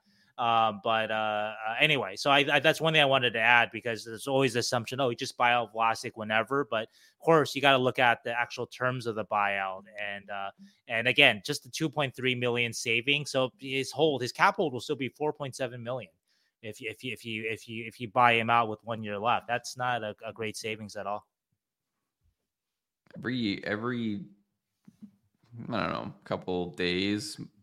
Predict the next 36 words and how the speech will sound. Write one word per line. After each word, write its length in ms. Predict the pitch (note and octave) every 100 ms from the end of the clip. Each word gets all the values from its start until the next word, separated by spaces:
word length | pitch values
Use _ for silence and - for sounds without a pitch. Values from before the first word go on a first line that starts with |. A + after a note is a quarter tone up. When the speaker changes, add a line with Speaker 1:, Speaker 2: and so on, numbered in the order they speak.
| -
Speaker 2:
weeks, 440 | F#2+ F#2+ - -
I 100 | -
look 280 | G2+ G2 F#2+
at 260 | G#2 - _
the 100 | G#2+
cap 320 | - G#2+ G#2+
friendly 300 | A2 A2 G#2+
page 320 | B2 A2 G#2+
for 60 | -
the 80 | A#2+
Sharks 400 | A#2 A2 - -
and 100 | C#3
then 80 |
Speaker 1:
Mm-hmm. 80 | -
Speaker 2:
remind 360 | F2 F2 F2 F2+
myself 460 | F2 F#2 F2+ F2+ -
that 200 | F2+ -
Vlasic 400 | D#2+ - - G#2
is 120 | F2+
still 260 | - G#2+ F2
on 80 |
the 80 | A#2
books 400 | G2+ - D3+ -
for 220 | - C3 B2+
however 460 | B2+ A#2 C3+ B2+
long. 460 | B2 A#2 A#2 B2 B2+ _ - - -
Like, 180 | - -
it, 80 | G#3
it 100 | A2
Speaker 1:
<laughs> 0 |
Speaker 2:
feels 200 | C#3 B2+
like 120 | B2
it's 180 | A2 -
never 440 | G2 F#2+ G2+ F#2+ D#2+
ending. 400 | F2+ F#2 G2+
And 80 | G#2